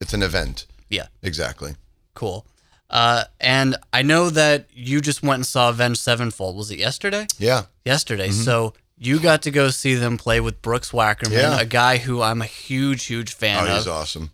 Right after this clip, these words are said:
Speaker 2: I'm a huge Bad Religion fan, and he was so important in, in getting Bad Religion through their modern renaissance of music. When, when he joined,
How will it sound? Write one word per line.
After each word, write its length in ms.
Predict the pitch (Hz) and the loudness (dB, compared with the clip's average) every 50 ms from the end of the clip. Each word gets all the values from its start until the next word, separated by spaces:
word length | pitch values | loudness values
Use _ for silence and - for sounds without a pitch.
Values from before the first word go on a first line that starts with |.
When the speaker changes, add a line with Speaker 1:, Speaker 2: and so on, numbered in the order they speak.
| _ - | _ -4
Speaker 2:
I'm 160 | - 120 117 | -4 -4 -2
a 60 | 113 | -4
huge 520 | - - - - 135 147 160 165 160 139 127 | -6 -8 -6 -2 0 2 2 2 0 0 0
Bad 220 | 131 123 120 117 | 2 2 2 2
Religion 420 | 117 113 107 104 101 98 101 98 98 | 0 -2 -2 -4 -4 -4 -6 -8 -6
fan, 280 | - 95 92 90 92 | -4 -4 -4 -2 -4
and 160 | 95 101 104 104 | -6 -8 -8 -8
he 380 | 120 131 135 135 135 120 - - _ _ _ _ _ _ _ _ | -6 -6 -4 -4 -6 -6 -10 -14 _ _ _ _ _ _ _ _
was 140 | 120 113 - | -8 -8 -6
so 400 | - - - - - 139 156 160 | -6 -6 -4 0 2 4 4 4
important 640 | 151 139 - - 123 123 120 113 110 107 104 98 - - | 4 2 0 0 2 2 2 2 0 -4 -6 -8 -10 -10
in, 120 | 107 107 | -8 -8
in 60 | 104 | -6
getting 340 | 104 117 117 123 127 123 117 | -4 -2 0 0 0 0 0
Bad 220 | 107 113 113 113 110 | 0 0 0 0 -2
Religion 480 | 110 107 104 104 104 101 101 104 98 | -2 -4 -4 -4 -6 -6 -6 -8 -8
through 600 | 98 - - - 110 113 123 127 123 120 117 113 - - _ _ _ _ _ _ - | -10 -12 -12 -10 -6 -4 -4 -2 -2 -2 -4 -6 -8 -12 _ _ _ _ _ _ -20
their 500 | 107 104 110 113 110 107 107 104 104 92 | -12 -6 -2 0 0 0 0 0 -2 -2
modern 760 | 104 110 110 113 117 120 127 123 117 120 113 107 104 104 104 | -2 -2 0 4 6 6 6 6 4 2 0 0 -4 -4 -4
renaissance 680 | 107 110 117 117 107 - - 117 98 87 87 - - | -2 -2 -2 -4 -6 -4 -4 -4 -4 -4 -6 -8 -12
of 100 | - 95 | -12 -10
music. 520 | 98 107 107 107 110 110 101 101 90 104 - | -8 -6 -6 -4 -6 -6 -6 -8 -8 -10 -10
When, 340 | 98 104 110 110 107 104 - - _ _ _ _ _ _ _ _ | -10 -8 -8 -8 -8 -10 -12 -14 _ _ _ _ _ _ _ _
when 220 | 139 131 135 131 | -4 -2 0 0
he 280 | 127 - - 175 202 220 | 0 -2 -4 -6 -4 -6
joined, 560 | 165 135 143 139 135 127 123 113 110 110 - | -2 0 2 4 4 4 2 0 0 -4 -6